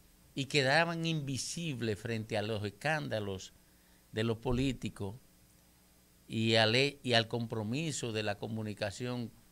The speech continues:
con los empresarios. Y ahora viene otra embestida contra la propiedad pública,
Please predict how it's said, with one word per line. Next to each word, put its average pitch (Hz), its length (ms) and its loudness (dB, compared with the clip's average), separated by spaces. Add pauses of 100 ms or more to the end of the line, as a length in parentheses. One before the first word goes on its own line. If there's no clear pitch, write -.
(120)
con 123 220 -2
los 107 140 0
empresarios. 90 800 -4 (3250)
Y 123 120 4
ahora 143 400 6
viene 135 320 2
otra 151 320 0
embestida 127 800 -4
contra 98 580 -4 (140)
la 95 220 -2
propiedad 101 540 -2
pública, 85 600 -8